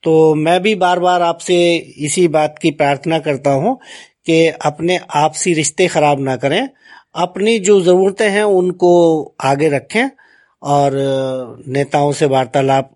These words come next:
अवश्य करें, क्योंकि भाई पाँच साल में हमारे पास सिर्फ एक यही वक्त आता है कि जो हम अपनी ज़रूरत को पूरा करा सकते हैं। तो नमस्कार, आदाब, सत श्री अकाल, आपका दिन शुभ रहे।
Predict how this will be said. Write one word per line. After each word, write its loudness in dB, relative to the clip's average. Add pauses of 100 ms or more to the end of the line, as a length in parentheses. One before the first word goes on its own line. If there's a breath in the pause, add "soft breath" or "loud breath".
अवश्य -2
करें, -2
क्योंकि -2 (380)
भाई -2 (760)
पाँच 2
साल 0
में 2
हमारे 0
पास 0
सिर्फ -2 (800)
एक -2
यही 0
वक्त -4
आता -2
है -2
कि -4
जो -2
हम -2
अपनी -8
ज़रूरत -6
को 2 (460 loud breath)
पूरा -2
करा -6
सकते -14
हैं। -16 (520 loud breath)
तो -2
नमस्कार, 0
आदाब, 0
सत -6
श्री -6
अकाल, -2 (120)
आपका -2
दिन -2
शुभ -4
रहे। -2